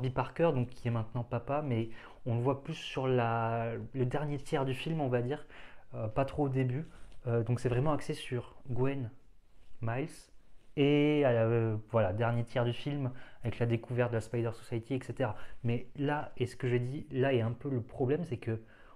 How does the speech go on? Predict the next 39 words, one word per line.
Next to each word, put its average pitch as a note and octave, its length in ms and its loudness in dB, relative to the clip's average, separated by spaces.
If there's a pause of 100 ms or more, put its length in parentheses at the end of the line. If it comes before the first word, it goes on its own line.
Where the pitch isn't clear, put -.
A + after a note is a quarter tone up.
(100)
on A2+ 80 2
découvre B2+ 320 0
du B2 100 2
coup C#3 140 -6
toute - 200 -8
la A2+ 100 0
Spider A#2+ 360 -2
Society B2 480 -6
sur, C#3+ 380 -8 (1200)
ah, A#2+ 120 0
et A#2 80 0
le A2+ 80 0
dernier C#3 420 -2
tiers, D#3+ 720 -2
euh, C#3 600 -2 (840)
dernier C#3 240 -2
tiers D3 220 -2
du D3 100 -2
film, D#3+ 260 -6
un D3+ 80 -4
peu, C3 220 -2 (220)
un C3+ 80 -4
peu, C3 180 -6 (160)
un C#3+ 60 -6
peu C#3 120 -6
plus. - 400 -10 (1160)
Donc C#3 420 -2
c'est - 420 -4
un C3+ 120 4
peu F3+ 200 -2
un, B2+ 420 2
la B2+ 120 0
sensation C#3+ 380 -6
de, D3 280 0 (1300)
ça - 140 2
arrive D#3+ 180 4
un E3+ 60 0
peu C#3 100 -2
tard C3+ 400 -2